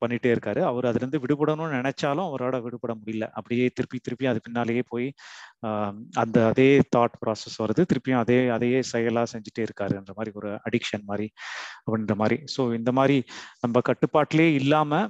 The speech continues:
அந்த செயலையும், ஆ, செய்யறது, அந்த போராட்டத்தையும் continue பண்றது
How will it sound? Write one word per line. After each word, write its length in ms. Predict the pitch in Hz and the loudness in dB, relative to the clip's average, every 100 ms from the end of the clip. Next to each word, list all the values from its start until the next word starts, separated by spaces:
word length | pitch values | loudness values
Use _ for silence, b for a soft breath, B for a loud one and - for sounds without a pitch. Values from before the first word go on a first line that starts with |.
| - | -6
அந்த 240 | - 117 117 | -10 -4 -4
செயலையும், 680 | - 123 131 123 123 143 151 B B _ - | 0 2 4 2 0 -4 -8 B B _ -4
ஆ, 200 | 113 117 | 0 0
செய்யறது, 640 | - 117 117 110 123 131 | 2 4 4 4 2 0
அந்த 200 | 113 107 - | -4 -8 -4
போராட்டத்தையும் 580 | 127 127 - - 127 120 | 0 0 -2 -6 -6 -6
continue 320 | 107 - 113 | -8 -10 -10
பண்றது 460 | 110 101 101 110 | -6 -2 0 0